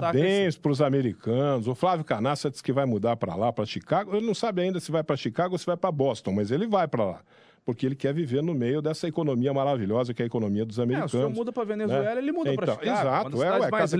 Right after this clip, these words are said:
Speaker 1: lindas do
Speaker 2: um,
Speaker 1: mundo.
Speaker 2: cada um muda pra onde que, que é
Speaker 1: Né?
Speaker 2: onde quiser,
Speaker 1: O
Speaker 2: né?
Speaker 1: Flávio vai pra Chicago
Speaker 2: É.
Speaker 1: e o senhor vai pra Caracas.
Speaker 2: É, pode ser, não sei.
Speaker 1: É.
Speaker 2: Eu acho que eu vou ficar por aqui mesmo, não tô
Speaker 1: O senhor
Speaker 2: pretendendo
Speaker 1: podia
Speaker 2: mudar pra
Speaker 1: até
Speaker 2: lugar
Speaker 1: ter
Speaker 2: nenhum.
Speaker 1: pegado uma carona no avião
Speaker 2: Não
Speaker 1: do
Speaker 2: vou mudar
Speaker 1: Corinthians,
Speaker 2: pra lugar
Speaker 1: porque
Speaker 2: nenhum, eu vou
Speaker 1: o Corinthians
Speaker 2: ficar
Speaker 1: vai
Speaker 2: aqui.
Speaker 1: jogar lá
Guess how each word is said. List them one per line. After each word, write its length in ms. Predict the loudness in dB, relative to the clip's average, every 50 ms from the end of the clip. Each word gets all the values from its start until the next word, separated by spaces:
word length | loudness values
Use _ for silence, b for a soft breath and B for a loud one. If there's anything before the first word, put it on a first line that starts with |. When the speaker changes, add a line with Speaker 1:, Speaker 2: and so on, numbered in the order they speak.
| 2 2
Speaker 1:
lindas 160 | 2 2 2 2 2
do 60 | 2
Speaker 2:
um, 40 | 2 2
Speaker 1:
mundo. 120 | 0 0 0
Speaker 2:
cada 220 | 0 2 2 2
um 140 | 2 2 2
muda 320 | 2 2 2 2 2 2
pra 140 | 2 2 2
onde 200 | 2 0 0 -2
que, 160 | -2 -4 -4
que 80 | 0 0
é 20 | 0
Speaker 1:
Né? 80 | 0 0
Speaker 2:
onde 100 | -2 -2 -4
quiser, 420 | -6 -6 -4 -2 -2 -2 -2 -2 -4
Speaker 1:
O 60 | -4
Speaker 2:
né? 80 | -2 0
Speaker 1:
Flávio 320 | 0 2 0 0 -2 -2
vai 200 | 0 0 -2 -2
pra 120 | -2 -4 -6
Chicago 500 | -4 -4 -2 0 0 0 0 0 -2 -4
Speaker 2:
É. 20 |
Speaker 1:
e 40 | -4
o 0 |
senhor 180 | -2 -2 0
vai 140 | 0 0 0
pra 160 | 0 0 -2
Caracas. 480 | 0 2 2 4 4 4 4 4 2 2
Speaker 2:
É, 180 | 0 0 0 -2 -2
pode 280 | -2 -2 -2 -2 -4
ser, 280 | -2 0 2 2 2 2
não 140 | 2 0 -2
sei. 340 | -2 -2 -2 -2 0 0 0
Speaker 1:
É. 80 | 0
Speaker 2:
Eu 80 | 0 0
acho 140 | 0 0 -2
que 60 | -2 -2
eu 40 |
vou 100 | -2 -2
ficar 180 | -2 0 -2 -2
por 160 | 0 0 -2
aqui 200 | -2 -2 -2 0
mesmo, 400 | 0 2 2 2 0 0 -2 -2
não 80 | -2 -2
tô 100 | -2 -2
Speaker 1:
O 20 |
senhor 120 | 0 0 2
Speaker 2:
pretendendo 180 | 2 2 4 4 2
Speaker 1:
podia 160 | 4 4 4
Speaker 2:
mudar 120 | 4 4
pra 80 | 4 4
Speaker 1:
até 80 | 4 2
Speaker 2:
lugar 180 | 2 4 2 4
Speaker 1:
ter 60 | 4
Speaker 2:
nenhum. 120 | 4 4
Speaker 1:
pegado 240 | 4 4 2 2 0
uma 160 | 0 -2 -2
carona 460 | -2 0 -2 0 0 0 0 0 0
no 100 | 0 0 0
avião 240 | 0 0 0 0 2
Speaker 2:
Não 100 | 2 2
Speaker 1:
do 20 |
Speaker 2:
vou 120 | 4 4
mudar 80 | 4 4
Speaker 1:
Corinthians, 200 | 4 4 2 2 4
Speaker 2:
pra 80 | 2 2
lugar 160 | 2 2 2
Speaker 1:
porque 60 | 2
Speaker 2:
nenhum, 60 | 2
eu 40 | 2
vou 100 | 2 2
Speaker 1:
o 20 | 0
Corinthians 200 | 2 0 0 0
Speaker 2:
ficar 120 | 0 0
Speaker 1:
vai 40 | 2
Speaker 2:
aqui. 80 | 2 2
Speaker 1:
jogar 280 | 2 0 0 0 0 2
lá 240 | 2 2 2 0